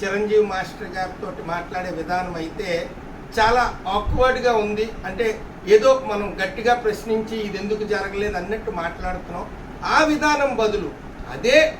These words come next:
మాస్టర్ గారిని, "సార్, ఎలాగ సార్ దీని నుంచి బయటపడాలి?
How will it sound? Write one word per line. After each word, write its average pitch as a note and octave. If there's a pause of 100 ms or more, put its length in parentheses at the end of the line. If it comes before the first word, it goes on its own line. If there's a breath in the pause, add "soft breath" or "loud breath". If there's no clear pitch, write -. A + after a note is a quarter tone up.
(100)
మాస్టర్ G3
గారిని, F#3 (400)
"సార్, F#3 (600)
ఎలాగ G#3+
సార్ G3+
దీని F#3+
నుంచి F#3+
బయటపడాలి? E3+